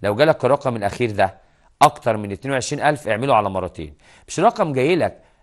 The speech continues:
ألفين تلتمية أو تلاتة وعشرين ألف خمسمية وعشرين، خد منه الضريبة السنوية ألفين و-، اتنين وعشرين ألف اضربهم في عشرة على مية، يعني آخد الاتنين وعشرين ألف دول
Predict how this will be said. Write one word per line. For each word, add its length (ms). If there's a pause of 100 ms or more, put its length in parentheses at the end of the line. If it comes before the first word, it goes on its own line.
(140)
ألفين 680
تلتمية 680
أو 240
تلاتة 380
وعشرين 380
ألف 200
خمسمية 380
وعشرين، 440 (400)
خد 280
منه 280
الضريبة 360
السنوية 500
ألفين 300
و-، 140 (160)
اتنين 260
وعشرين 440
ألف 180
اضربهم 340
في 120
عشرة 260
على 140
مية، 220 (500)
يعني 260
آخد 180
الاتنين 260
وعشرين 320
ألف 180
دول 300